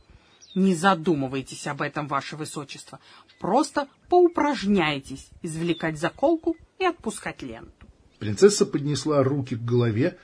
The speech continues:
Speaker 2: нащупала оправу бриллианта и вытянула заколку из волос. Оставшись без крепления, витки ленты соскользнули на пол, и лишившийся оков водопад волос сиреневым плащом рассыпался по спине,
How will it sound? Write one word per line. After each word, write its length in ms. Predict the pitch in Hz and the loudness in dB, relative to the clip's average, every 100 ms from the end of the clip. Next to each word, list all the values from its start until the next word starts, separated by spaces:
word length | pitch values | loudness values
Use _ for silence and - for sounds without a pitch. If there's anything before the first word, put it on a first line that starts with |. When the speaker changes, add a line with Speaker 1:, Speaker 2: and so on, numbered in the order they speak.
| - _ _ _ - | -20 _ _ _ -2
Speaker 2:
нащупала 560 | 113 - 190 175 147 | 0 2 0 2 0
оправу 460 | 135 120 143 139 127 | 0 -2 4 6 4
бриллианта 760 | 117 120 117 110 120 123 220 - _ _ - - _ _ | 4 2 4 2 2 0 -4 -8 _ _ -20 -20 _ _
и 120 | 147 | 0
вытянула 640 | 107 104 123 156 156 156 | 0 2 0 0 -2 0
заколку 500 | 135 135 - 117 113 | 0 0 0 -2 0
из 100 | 123 | 0
волос. 480 | 110 120 - - - - - _ - - - _ _ _ | 2 0 -2 -6 -8 -12 -20 _ -20 -20 -20 _ _ _
Оставшись 480 | - 165 156 147 | 0 4 4 2
без 180 | 123 139 | 2 0
крепления, 720 | - 135 151 190 165 127 117 | 0 0 8 8 10 6 4
витки 340 | 110 131 131 160 | 4 2 0 2
ленты 460 | 143 185 175 170 | 6 8 6 4
соскользнули 720 | 127 143 - 143 127 147 139 | 2 0 2 2 4 4 4
на 200 | 139 170 | 6 4
пол, 220 | 185 196 185 - - - | 8 6 6 -6 -18 -6
и 60 | 120 | 2
лишившийся 760 | 135 131 190 147 165 147 - 151 | 4 4 4 2 0 0 0 0
оков 500 | 143 127 - 156 117 | 0 -4 4 4 4
водопад 540 | 117 135 135 156 135 | 2 4 4 2 2
волос 400 | 117 131 165 165 | 4 6 6 4
сиреневым 720 | - - 139 165 165 143 147 | 0 0 4 4 4 2 0
плащом 560 | 127 139 - - 165 147 | 2 2 2 2 2 2
рассыпался 760 | 135 123 - 165 - 135 - | 2 0 -2 -2 0 0 0
по 140 | 123 123 | -2 -4
спине, 500 | - 120 120 156 | -2 0 2 0